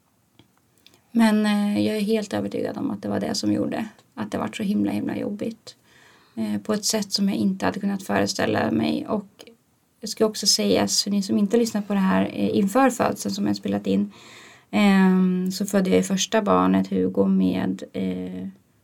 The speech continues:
både lustgas och epidural. Så att jag hade liksom inte upplevt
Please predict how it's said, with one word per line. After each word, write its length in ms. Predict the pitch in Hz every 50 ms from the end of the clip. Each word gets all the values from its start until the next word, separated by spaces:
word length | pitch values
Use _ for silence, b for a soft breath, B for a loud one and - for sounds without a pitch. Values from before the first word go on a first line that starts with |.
| _ _
både 220 | - 202 196 196 190
lustgas 480 | 190 190 190 - - - 214 226 220
och 60 | 233 226
epidural. 640 | 220 - 214 202 202 - - - 220 226 226 226
Så 120 | - -
att 260 | 208 208 - - - b b b b b b b b
jag 100 | - 220
hade 240 | 220 226 220 208 220
liksom 260 | 214 202 - - 226
inte 380 | 220 202 208 - - - - - - _ _ _ _ _ _ _ _ _
upplevt 960 | - 233 226 - - _ - - 233 233 240 240 233 226 - - - - -